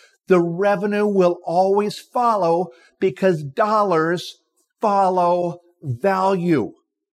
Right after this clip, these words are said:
Therefore, if you add value to your clients and to your community, the money will always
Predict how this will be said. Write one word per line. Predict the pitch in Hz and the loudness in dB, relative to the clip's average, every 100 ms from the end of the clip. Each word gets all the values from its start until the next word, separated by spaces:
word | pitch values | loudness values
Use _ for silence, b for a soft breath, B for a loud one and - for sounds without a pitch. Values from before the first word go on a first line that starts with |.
| _ _ _ _ _ | _ _ _ _ _
Therefore, | 214 233 226 - 156 139 147 b | 0 2 0 -2 0 0 -2 b
if | b 170 175 | b 0 0
you | 180 175 | -2 -2
add | 170 180 190 175 | -2 0 -2 -4
value | 131 127 196 202 226 233 175 160 | -8 -4 -2 0 -2 0 0 0
to | 160 170 | -2 -2
your | 165 165 - _ | 0 -2 -4 _
clients | - 214 220 185 165 190 - | -2 2 2 2 0 -2 0
and | 175 147 | 0 0
to | 185 | 0
your | 170 170 | 0 0
community, | - 170 156 233 262 240 160 151 170 160 _ _ _ _ _ _ - | -2 -4 -2 0 0 0 0 0 -2 -4 _ _ _ _ _ _ 2
the | 180 | 2
money | 175 175 170 170 175 175 175 _ 170 | 4 0 0 0 2 0 -2 _ 4
will | 170 175 - | 4 4 -4
always | 160 165 165 165 165 - | -2 0 0 0 0 -2